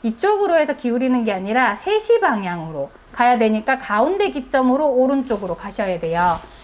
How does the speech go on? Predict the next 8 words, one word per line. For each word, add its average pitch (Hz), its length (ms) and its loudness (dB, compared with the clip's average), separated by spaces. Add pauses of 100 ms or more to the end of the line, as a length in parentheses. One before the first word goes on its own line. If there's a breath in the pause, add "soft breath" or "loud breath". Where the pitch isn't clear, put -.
(100)
그래서 233 220 0
두 233 200 -4
번째, 269 640 0 (3000)
가운데 240 800 2 (460)
노즐을 240 760 2 (1700)
영점오 269 580 4
센치만 254 680 0
담근다. 214 720 -2